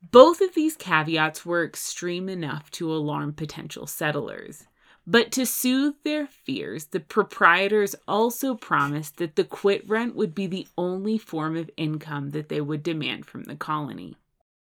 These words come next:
There would be no export duties, excises, or any other form of tax. Taxes would be predictable, simple, and effectively unchanging because the colonists would be the people in charge of raising them.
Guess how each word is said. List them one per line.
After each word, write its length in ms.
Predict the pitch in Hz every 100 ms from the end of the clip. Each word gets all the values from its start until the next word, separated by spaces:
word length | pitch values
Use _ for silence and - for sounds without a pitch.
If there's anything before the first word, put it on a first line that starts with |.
| _ _ _ _ _ _
There 140 | 190 180
would 180 | 170 151
be 160 | 170
no 300 | 165 165 196
export 560 | - 156 - - 147 -
duties, 460 | 147 139 143 196 - -
excises, 760 | 160 156 - 143 147 165 185
or 120 | 180 156
any 320 | 156 165 165
other 280 | 165 160 165
form 300 | 156 151 147
of 180 | 160 -
tax. 560 | - - - - - - - _ _ _ _
Taxes 500 | - 180 151 - 151
would 180 | 151 143
be 160 | 143 143
predictable, 920 | - 156 170 196 208 190 208 208 - _ _
simple, 680 | - - 160 151 151 151 156 _ _ _ 220
and 240 | 233 226 -
effectively 760 | 233 - 330 - 320 294 269
unchanging 760 | 247 240 233 277 285 233 156 175
because 500 | 190 - 202 190 -
the 260 | 143 147 180
colonists 1040 | - - 214 233 233 185 165 - - - 160
would 180 | 175 156
be 120 | 160
the 120 | 151
people 380 | 151 135 135 147
in 140 | 156
charge 360 | 156 - - 143
of 160 | 143 151
raising 480 | 165 175 165 160
them. 340 | 147 - -